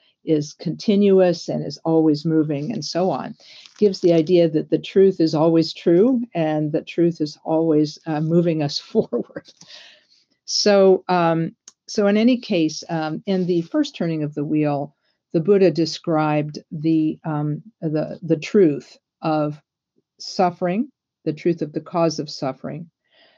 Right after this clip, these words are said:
the truth of the end of suffering, and the truth of the path that leads to the end of suffering. Now, if you remember, the Buddha said,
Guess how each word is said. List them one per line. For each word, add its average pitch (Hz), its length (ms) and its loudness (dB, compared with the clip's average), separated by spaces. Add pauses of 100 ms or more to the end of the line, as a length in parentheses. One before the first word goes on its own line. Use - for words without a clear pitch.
(160)
the 170 100 2
truth 190 320 0
of 156 120 -2
the 165 180 -2
end 214 260 2
of 160 120 0
suffering, - 600 -10
and 175 120 -4
the 160 60 -2
truth 160 360 -2
of 143 140 -8
the 147 80 -6
path 139 580 -14
that 226 160 -8
leads 151 260 -4
to - 100 -10
the 147 120 -4
end 143 160 -6
of 147 100 -8
suffering. 143 500 -8
Now, 160 160 -2
if 156 140 -4
you 170 80 2
remember, 165 480 4
the 156 100 2
Buddha 220 320 4
said, 151 400 0